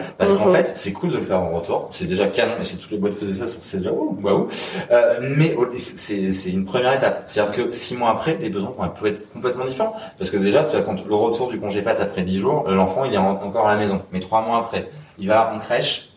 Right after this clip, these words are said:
Speaker 1: avec ma bonne fée, il va en nounou, il va avec les grands-parents, il reste à la maison, peu importe. Mais donc,
Speaker 2: Ouais.
Speaker 1: du coup, il y a des besoins différents. Puis, un an et demi après, il peut avoir d'autres besoins. Puis, trois ans, c'est l'école, avec des rythmes différents. Bref, il est nécessaire, à mon sens, de faire effectivement des échanges, encore une fois, très décomplexés.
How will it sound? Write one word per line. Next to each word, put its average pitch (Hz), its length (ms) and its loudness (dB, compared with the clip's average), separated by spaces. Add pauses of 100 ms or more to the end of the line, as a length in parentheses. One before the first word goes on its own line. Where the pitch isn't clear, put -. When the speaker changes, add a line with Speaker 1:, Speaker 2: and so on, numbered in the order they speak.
(480)
Speaker 1:
avec 85 160 -6
ma 90 80 -4
bonne 92 140 0
fée, 147 220 -4 (260)
il 110 100 -6
va 113 220 4
en 107 80 -2
nounou, 123 460 -2
il 107 80 -6
va 113 80 4
avec 110 180 0
les 113 80 -4
grands-parents, 113 300 0
il - 80 0
reste 110 160 -2
à - 20 -4
la 110 80 -4
maison, 120 180 -6
peu 123 80 -2
importe. 117 380 0
Mais - 80 -4
donc, 196 120 6
Speaker 2:
Ouais. - 80 2
Speaker 1:
du - 60 -4
coup, 175 60 -6
il 175 60 -2
y - 20 2
a 123 40 2
des 110 100 -2
besoins 123 260 -6
différents. 127 400 -2 (220)
Puis, 180 420 -2
un 117 140 0
an 127 120 4
et 127 60 2
demi 131 140 -2
après, 117 360 -2
il 98 80 -12
peut 110 160 0
avoir 101 300 2
d'autres 110 220 -2
besoins. 101 320 -4
Puis, 139 240 -6
trois 143 280 2
ans, - 60 0
c'est 117 220 -2
l'école, 139 360 2
avec 98 200 0
des 107 100 0
rythmes 127 240 -2
différents. 120 240 -2
Bref, 98 340 2 (560)
il 117 80 0
est 110 60 2
nécessaire, 139 520 0 (100)
à 98 80 2
mon 98 160 0
sens, - 400 -2 (180)
de 101 140 -2
faire 143 260 2
effectivement 120 420 -2
des 104 220 0
échanges, 139 300 0
encore 104 320 0
une 107 40 -2
fois, 123 120 0
très - 180 0
décomplexés. 135 800 -2